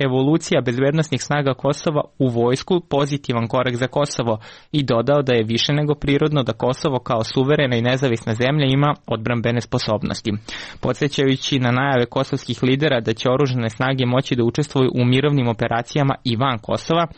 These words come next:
Kosnet je u jučerašnjem intervjuu za Radio Televiziju Kosovo ocenio da je Kosovo stiglo do tačke u kojoj može da doprinese međunarodnoj bezbednosti umesto da bude njen korisnik. „To je dobrodošlo”,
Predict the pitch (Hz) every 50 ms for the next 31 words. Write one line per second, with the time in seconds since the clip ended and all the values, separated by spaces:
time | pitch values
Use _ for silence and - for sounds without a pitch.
0 | - - - - - - - - 180 180 - 180 180 165 - 175 160 147 139 139
1 | 131 123 - 147 139 139 139 - 147 131 123 123 - - 127 135 147 147 135 117
2 | 117 120 127 127 127 123 113 - 123 117 120 131 131 120 117 107 - 120 131 -
3 | - 156 123 - - - - 139 139 156 156 143 107 - - - - 135 131 139
4 | - - 160 135 127 - - - 139 135 151 131 113 - - 120 123 147 - -
5 | - 156 135 - - 147 147 143 127 117 120 127 131 143 143 160 147 131 117 117
6 | 113 - - 117 117 120 135 - - 151 131 113 104 - 120 120 117 117 143 127
7 | 127 117 101 107 101 107 113 117 127 135 147 143 - - 120 117 123 127 - -
8 | 131 117 127 117 123 127 131 139 123 120 120 120 120 - - 104 - - - -
9 | - - - - - - - - - - - - - - 127 123 117 117 104 113
10 | 120 113 113 113 113 - 170